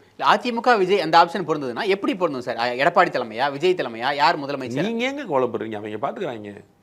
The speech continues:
Speaker 2: அவங்க பாத்துக்கிறாங்க, அவங்க கட்சி
Speaker 1: இல்ல, உங்களோட
Speaker 2: அவங்க
Speaker 1: மதிப்பீடு கேக்குறேன்.
Speaker 2: அதெல்லாம் வந்து ஏடிஎம்கே எல்லாம் முடியும். அது, அது வருமானத்துல முதல்ல வந்தா தானே பாப்பேன். நான் வெறும் யூகத்தை என்ன எவ்வளவு நாளும் பேச சொல்றீங்க? நான் வந்து வெறும் கற்பனையா போட்டு அவர் இங்க போயிருவாருங்க.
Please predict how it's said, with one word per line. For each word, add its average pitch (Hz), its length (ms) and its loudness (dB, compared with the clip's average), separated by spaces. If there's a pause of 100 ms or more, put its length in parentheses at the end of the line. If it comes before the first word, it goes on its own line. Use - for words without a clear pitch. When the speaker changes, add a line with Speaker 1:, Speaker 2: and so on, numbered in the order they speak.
(460)
Speaker 2:
அவங்க 135 240 -10
பாத்துக்கிறாங்க, 151 320 -6
அவங்க 120 240 -4
கட்சி 123 240 -2
Speaker 1:
இல்ல, 147 120 4
உங்களோட 180 140 6
Speaker 2:
அவங்க 170 60 6
Speaker 1:
மதிப்பீடு 220 400 0
கேக்குறேன். 120 320 -6 (220)
Speaker 2:
அதெல்லாம் 226 480 6
வந்து 240 100 2 (140)
ஏடிஎம்கே 226 320 6
எல்லாம் 233 160 6
முடியும். 202 260 2
அது, 170 220 4
அது 196 100 8
வருமானத்துல 196 720 6
முதல்ல 202 100 6
வந்தா 185 240 4
தானே 220 240 4
பாப்பேன். 160 160 6
நான் 160 180 0
வெறும் 262 380 6
யூகத்தை 240 220 6
என்ன 185 160 2
எவ்வளவு 175 240 4
நாளும் 196 140 0
பேச 151 220 0
சொல்றீங்க? 110 440 -4
நான் 143 280 2
வந்து 160 160 2
வெறும் 202 220 4
கற்பனையா 202 380 6
போட்டு 202 380 2 (140)
அவர் 202 240 6
இங்க 202 160 2
போயிருவாருங்க. 190 480 4